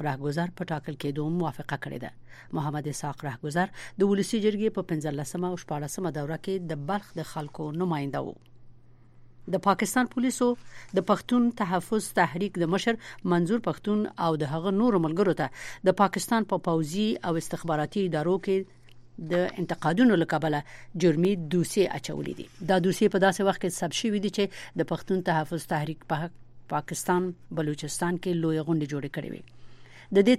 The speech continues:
تحریک په مشر دا تور لګېدلی دی چې د پاکستان پوځ او استخبارات یې په غیر قانوني توګه د خلکو په وژنو تورن کړي دي. د امریکا او بنگلاديش د هوایي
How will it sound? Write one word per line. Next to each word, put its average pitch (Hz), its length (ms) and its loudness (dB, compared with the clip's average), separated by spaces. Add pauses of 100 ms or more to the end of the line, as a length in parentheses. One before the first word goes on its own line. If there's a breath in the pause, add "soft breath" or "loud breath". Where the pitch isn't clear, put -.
تحریک 220 300 4
په 196 40 2 (100)
مشر 196 160 -2 (120)
دا 170 160 2
تور 185 200 2
لګېدلی 160 440 0
دی 202 120 2
چې 175 120 -2
د 160 140 -4
پاکستان 156 520 -4
پوځ 196 180 6 (360 loud breath)
او 170 60 4 (100)
استخبارات 165 560 -2
یې 185 160 0
په 160 120 -2
غیر 156 300 -4
قانوني 151 400 0
توګه 156 200 2 (360 loud breath)
د - 140 -4
خلکو 196 320 -2
په 170 120 0
وژنو 147 400 -2 (120)
تورن 147 280 -4
کړي 135 220 -4
دي. - 80 -12 (720 soft breath)
د - 20 2 (100)
امریکا 175 260 4
او 196 100 6
بنگلاديش 190 480 4
د 185 140 2
هوایي 175 280 2